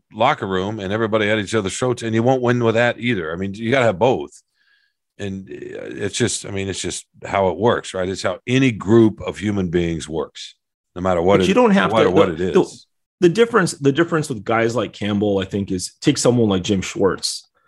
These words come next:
Speaker 2: where he wasn't beloved, but he also wasn't hated. You know, I, I mean, that, that, I think that's most coaches, is people don't love them. It's not like, like, "You're gonna be my
Speaker 1: You
Speaker 2: surrogate
Speaker 1: don't need
Speaker 2: dad
Speaker 1: to
Speaker 2: or
Speaker 1: love
Speaker 2: whatever."
Speaker 1: them. You need to buy what they're selling. You need to believe in them,
Speaker 2: Yeah.
Speaker 1: and you need to respect them,
Speaker 2: Right.
Speaker 1: right? That's it. You don't
Speaker 2: That's
Speaker 1: have to
Speaker 2: it.
Speaker 1: love them.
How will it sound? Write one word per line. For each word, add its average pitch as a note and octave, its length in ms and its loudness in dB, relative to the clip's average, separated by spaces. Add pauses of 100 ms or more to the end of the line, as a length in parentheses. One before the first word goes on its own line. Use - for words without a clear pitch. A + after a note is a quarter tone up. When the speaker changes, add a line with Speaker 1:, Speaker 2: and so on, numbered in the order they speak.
(120)
Speaker 2:
where A2+ 260 4
he C3+ 160 2
wasn't B2+ 340 4
beloved, G2 560 -4 (500)
but C#4 120 4
he F#4 80 8
also B3 220 4
wasn't A2 280 4
hated. E2+ 420 0 (320)
You B2+ 140 2
know, A#2+ 380 4
I, - 360 -2
I C#3 60 2
mean, C#3 80 4
that, E3 200 2
that, D3+ 200 2
I C3+ 60 4
think C#3+ 180 4
that's C3+ 240 -2
most A#2+ 460 0
coaches, A2+ 520 -4
is G2 380 -4 (140)
people C#3 180 2
don't B2+ 200 2
love G#2 380 2
them. F2+ 440 -6 (240)
It's - 80 -10
not B2+ 160 2
like, G#2 180 -4
like, G2+ 320 -2
"You're G#2+ 220 4
gonna A2 220 2
be G#2+ 100 2
my G2+ 120 0
Speaker 1:
You F2+ 40 -4
Speaker 2:
surrogate G#2+ 340 0
Speaker 1:
don't F3 220 4
need E3+ 120 4
Speaker 2:
dad - 40 0
Speaker 1:
to - 60 4
Speaker 2:
or - 20 4
Speaker 1:
love A#2+ 80 4
Speaker 2:
whatever." B2+ 200 4
Speaker 1:
them. A2+ 100 -4
You A#2+ 100 2
need C3+ 160 0
to A#2 80 0
buy A#2 300 2
what A#2+ 180 -4
they're G2+ 140 -4
selling. A2+ 260 -6
You A2 80 0
need B2 160 2
to A2+ 60 0
believe G#2 500 4
in F2+ 80 -4
them, D#2 80 -4
Speaker 2:
Yeah. F#2 160 0
Speaker 1:
and G#2 80 -4
you A2 80 0
need A2 160 2
to G#2 100 2
respect G2 440 0
them, D4 100 -10
Speaker 2:
Right. D#4+ 160 2
Speaker 1:
right? F#2 240 0
That's A#2+ 240 0
it. A#2 220 0
You G#2+ 120 -6
don't A#2 80 2
Speaker 2:
That's A#2+ 140 0
Speaker 1:
have D#2+ 80 0
to A2+ 60 0
Speaker 2:
it. - 20 2
Speaker 1:
love G#2 100 4
them. C2+ 220 -12